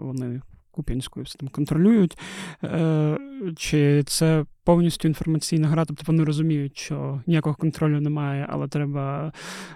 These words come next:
е, залишати якийсь покерфейс і продовжувати казати, що ми там є і що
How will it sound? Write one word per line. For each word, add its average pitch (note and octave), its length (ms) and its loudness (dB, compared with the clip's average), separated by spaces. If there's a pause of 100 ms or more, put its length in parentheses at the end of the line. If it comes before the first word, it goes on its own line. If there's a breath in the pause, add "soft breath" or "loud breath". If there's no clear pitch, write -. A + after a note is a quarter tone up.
е, D3+ 160 4
залишати D3 500 2
якийсь C#3+ 240 -2
покерфейс D#3 800 -2
і D3+ 260 0
продовжувати D3 540 -2
казати, C#3+ 380 -2
що D3 200 -4
ми C#3 140 0
там C#3 180 -2
є C#3+ 340 -2
і C#3 40 -2
що C#3+ 680 -4